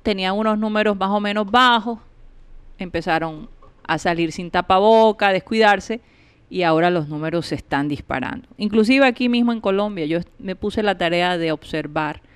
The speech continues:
por ejemplo, la ciudad de Barranquilla versus Medellín y Cali,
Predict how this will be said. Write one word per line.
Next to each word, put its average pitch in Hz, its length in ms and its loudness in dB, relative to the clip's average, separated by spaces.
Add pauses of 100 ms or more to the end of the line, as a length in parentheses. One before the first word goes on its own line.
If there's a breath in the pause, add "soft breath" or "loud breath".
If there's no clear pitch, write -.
(360 soft breath)
por 170 160 -4
ejemplo, 170 260 -6
la 160 100 0
ciudad 160 200 -2
de 165 80 2
Barranquilla 175 840 -2
versus 160 580 -8
Medellín 165 720 -6
y 202 100 -10
Cali, 165 460 0